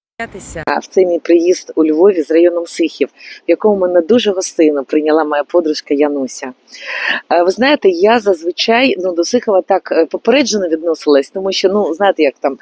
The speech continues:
Троєщина чи що, щось у Києві. Але, е, я своє міс-, е, свою точку зору змінила. Це дуже гарний, затишний спальний район, в якому мені було,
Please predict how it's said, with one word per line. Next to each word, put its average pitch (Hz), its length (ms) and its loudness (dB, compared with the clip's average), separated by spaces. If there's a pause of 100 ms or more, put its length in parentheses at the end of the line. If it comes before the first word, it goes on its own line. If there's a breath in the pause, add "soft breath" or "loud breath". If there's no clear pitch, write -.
(260 loud breath)
Троєщина 170 680 4
чи 160 140 -8
що, 180 160 0
щось 151 240 -6
у 160 60 -4
Києві. 139 460 0 (540 loud breath)
Але, 202 440 4 (140)
е, 180 420 2 (300)
я 220 440 2 (100)
своє 170 300 2
міс-, 196 280 -6
е, 170 100 2
свою 175 300 2 (260)
точку 175 320 -2
зору 208 280 4
змінила. 160 680 0
Це 175 120 -2
дуже 190 280 0
гарний, 190 360 2
затишний 160 480 -2
спальний 165 360 -2
район, 190 320 4 (380 loud breath)
в - 20 -4
якому 185 720 2
мені 190 220 -2
було, 175 420 4